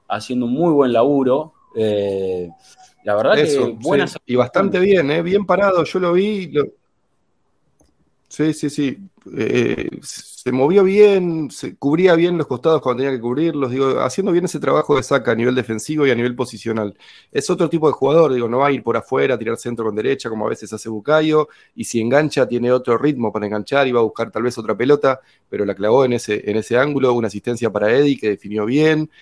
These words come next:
Speaker 2: lo noto con confianza en Nketiah. Quizás este es el momento que le habían prometido cuando estaba por firmar el contrato, de decir, "Mirá, le pasa algo a Jesús, la nueve es tuya y te tenés que hacer cargo, hermano, así que estate listo".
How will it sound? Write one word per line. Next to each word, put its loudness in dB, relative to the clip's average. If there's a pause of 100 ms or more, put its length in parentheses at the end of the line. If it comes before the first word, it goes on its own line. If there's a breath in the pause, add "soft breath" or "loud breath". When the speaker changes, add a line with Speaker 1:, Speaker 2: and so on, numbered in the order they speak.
(200 soft breath)
Speaker 2:
lo -2
noto 0
con 2
confianza 0
en -2
Nketiah. 2 (320 soft breath)
Quizás -2
este -4
es -2
el -2
momento 2
que 2
le 2
habían 2
prometido 2
cuando 2
estaba 0
por 0
firmar 0
el -2
contrato, 0
de 4
decir, -6
"Mirá, 2
le -2
pasa 0
algo 4
a -10
Jesús, -6 (240)
la 0
nueve 4
es -6
tuya -2 (160)
y -16
te -18
tenés -4
que -4
hacer -6
cargo, 4
hermano, 0
así -6
que -4
estate -4
listo". -2